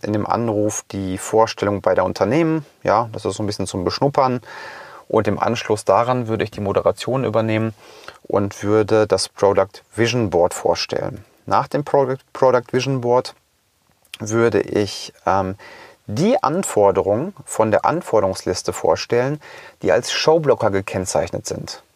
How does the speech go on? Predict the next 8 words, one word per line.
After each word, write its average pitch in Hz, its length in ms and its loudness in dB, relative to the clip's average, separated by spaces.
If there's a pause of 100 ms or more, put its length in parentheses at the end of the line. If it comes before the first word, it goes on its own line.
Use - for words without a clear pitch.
(180)
Das - 220 -2
sind 135 320 -4
manchmal 127 340 -2
nur 127 240 0
drei, 117 400 2
vier, 123 380 -2
fünf - 320 0
Stück. - 340 -2